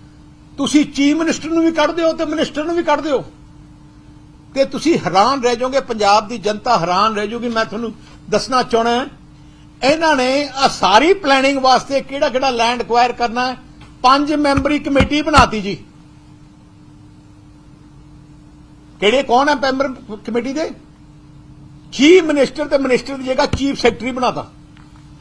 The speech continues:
ਕਿਉਂਕਿ ਚੀਫ ਮਿਨਿਸਟਰ ਸੈਕਟਰੀ ਨੂੰ ਕਿਹਾ, "ਤੇ ਤੂੰ ਚੀਫ ਸੈਕਟਰੀ ਰਹਿਣਾ ਹੈ, ਤੇ, ਤੇ ਜੋ ਅਸੀਂ ਕਹੀ ਜਾਵਾਂਗੇ ਤੇ ਅੰਗੂਠਾ ਲਾਈ ਜਾਣਾ।" ਤੇ ਬਾਕੀ ਚਾਰ ਮੈਂਬਰ ਕੌਣ ਹੈ?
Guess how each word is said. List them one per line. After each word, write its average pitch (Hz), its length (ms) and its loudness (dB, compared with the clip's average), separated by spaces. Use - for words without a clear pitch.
ਕਿਉਂਕਿ 208 240 0
ਚੀਫ 214 260 -4
ਮਿਨਿਸਟਰ 226 340 -4
ਸੈਕਟਰੀ 185 240 -4
ਨੂੰ 196 100 -6
ਕਿਹਾ, 226 200 -2
"ਤੇ 208 160 -2
ਤੂੰ 202 140 -8
ਚੀਫ 185 240 -8
ਸੈਕਟਰੀ 196 340 -4
ਰਹਿਣਾ 190 280 -2
ਹੈ, 240 100 -6
ਤੇ, 190 120 -2
ਤੇ 190 160 -2
ਜੋ 185 280 0
ਅਸੀਂ 208 160 -6
ਕਹੀ 233 240 -4
ਜਾਵਾਂਗੇ 214 400 -4
ਤੇ 202 180 -2
ਅੰਗੂਠਾ 175 340 -2
ਲਾਈ 156 180 -2
ਜਾਣਾ।" 127 260 -10
ਤੇ 254 120 6
ਬਾਕੀ 160 520 -4
ਚਾਰ 262 360 4
ਮੈਂਬਰ 240 300 -2
ਕੌਣ 262 200 -2
ਹੈ? 269 140 -2